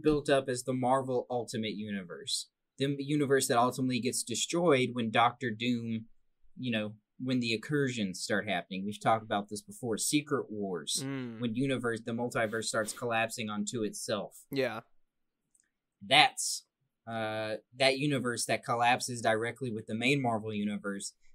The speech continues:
Speaker 1: is known as the Ultimate Universe. That should be the Sony universe. And that leads us directly to another rumor out of Doctor Strange in the Multiverse of Madness, that there may be some recast of some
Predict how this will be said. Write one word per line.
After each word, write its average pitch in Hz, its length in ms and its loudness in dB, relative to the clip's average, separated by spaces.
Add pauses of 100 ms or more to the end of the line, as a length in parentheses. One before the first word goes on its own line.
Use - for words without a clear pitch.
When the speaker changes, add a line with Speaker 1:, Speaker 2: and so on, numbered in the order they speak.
Speaker 1:
is 113 120 -8
known 113 160 -4
as 104 100 -6
the 107 120 0
Ultimate 123 400 0
Universe. 104 520 -4 (260)
That 156 260 6
should - 160 2
be 127 180 0
the 107 80 -2
Sony 113 420 0
universe. 92 760 -6 (500)
And 107 80 0
that 170 200 6
leads 175 240 6
us 156 120 -2
directly 151 460 4
to 151 140 4
another 156 400 4
rumor 123 560 -2
out 160 180 8
of 131 140 0
Doctor 117 320 2
Strange 117 400 -4
in 117 60 -8
the 113 60 -4
Multiverse 110 640 -4
of 113 80 -8
Madness, 107 520 -4 (460)
that 127 180 -2
there 127 160 4
may 170 240 4
be 175 180 0
some 143 420 0
recast 120 880 2
of 117 140 -6
some 120 220 -4